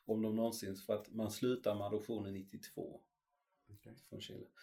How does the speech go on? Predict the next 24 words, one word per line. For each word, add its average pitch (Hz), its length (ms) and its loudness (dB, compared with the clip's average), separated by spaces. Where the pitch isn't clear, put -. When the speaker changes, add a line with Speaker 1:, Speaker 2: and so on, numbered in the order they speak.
Speaker 1:
Men, 113 220 2
men, 120 320 6
men 120 320 6
det 127 160 8
man 117 180 8
gjorde 123 340 6
då, 127 280 10
då 110 80 4
gick 110 220 2
man 113 220 8
runt 107 360 4
lagen, 98 760 6
bland 104 220 4
annat 104 340 0
då, 110 280 0
på 104 100 0
flera 98 260 4
olika - 160 -2
sätt. 107 200 4
Men 110 180 12
bland 113 220 10
annat 117 440 4
genom 104 440 2
att 92 300 -4